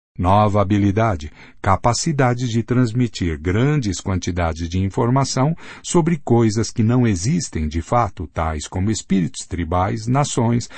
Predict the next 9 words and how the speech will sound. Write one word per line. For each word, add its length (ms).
companhias 800
de 100
responsabilidade 1120
limitada 600
e 20
direitos 500
humanos. 520
Benefícios: 1080
A. 260